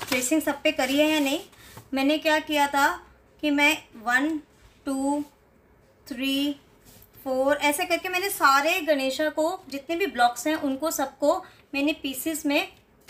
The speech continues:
डिवाइड कर दिया था, मतलब divided, already divided हैं, उनको numbering कर दी थी। तो इसके लिए हमें easy रहेगा कि हमारे कौन से, अ,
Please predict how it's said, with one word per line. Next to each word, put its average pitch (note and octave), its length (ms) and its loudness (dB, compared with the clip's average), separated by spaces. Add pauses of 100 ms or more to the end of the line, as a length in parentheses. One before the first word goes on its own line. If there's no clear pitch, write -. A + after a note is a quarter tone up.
(460)
डिवाइड C4 400 4
कर - 140 0
दिया G#3 180 -4
था, F#3 200 -8
मतलब A3+ 280 -10
divided, C4 340 -2
already C#4 320 0
divided C4+ 340 2
हैं, C#4 120 0
उनको F#4 220 -2
numbering C#4 440 2
कर D#4+ 140 2
दी G3+ 140 -10
थी। F3 240 -18 (400)
तो D4 160 2
इसके D4 240 0
लिए E4 120 2
हमें E4 260 0
easy C#4 300 -2
रहेगा D4 440 2 (440)
कि D#4+ 40 -2
हमारे D4+ 360 2
कौन C#4 240 -2
से, D#4+ 340 2
अ, - 120 -4